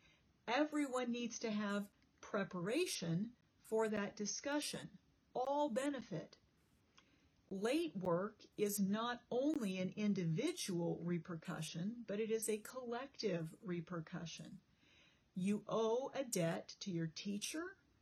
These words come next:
and to your classmates, as well as to yourself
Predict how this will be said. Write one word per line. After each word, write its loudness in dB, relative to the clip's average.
and 0
to -8
your -2
classmates, -4
as -2
well 0
as 0
to -8
yourself -2